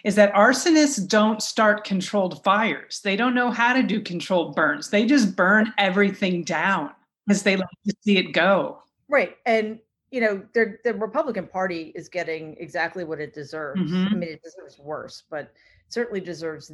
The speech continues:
Speaker 2: this. Um, it, you know, it is totally the, the monster turning on the creator, um, because the creator was
Speaker 1: <laughs>
Speaker 2: arrogant enough to think it could control the monster.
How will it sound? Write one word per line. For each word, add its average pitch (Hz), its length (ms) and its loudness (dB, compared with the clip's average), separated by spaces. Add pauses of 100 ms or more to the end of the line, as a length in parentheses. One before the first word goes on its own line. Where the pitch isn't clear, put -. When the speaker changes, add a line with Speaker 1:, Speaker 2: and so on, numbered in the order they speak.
Speaker 2:
this. - 500 -6 (100)
Um, 165 580 -4 (160)
it, 170 360 -8
you 175 120 -10
know, 147 220 -10 (160)
it 160 120 -8
is 160 380 -10 (1500)
totally 208 800 0
the, 170 520 -6
the 165 300 -8
monster 165 800 -8 (480)
turning 175 300 -4
on 151 460 -10 (220)
the 160 80 -8
creator, 156 640 -6 (540)
um, 156 560 -4 (340)
because 156 600 -8
the 175 80 -10
creator 165 520 -4
was 160 200 -6
Speaker 1:
<laughs> - 60 -10
Speaker 2:
arrogant 165 400 -4
enough 156 320 -10
to 160 100 -12
think 156 260 -14
it 151 140 -16
could 147 120 -20
control 151 340 -12
the 143 100 -14
monster. 170 320 -8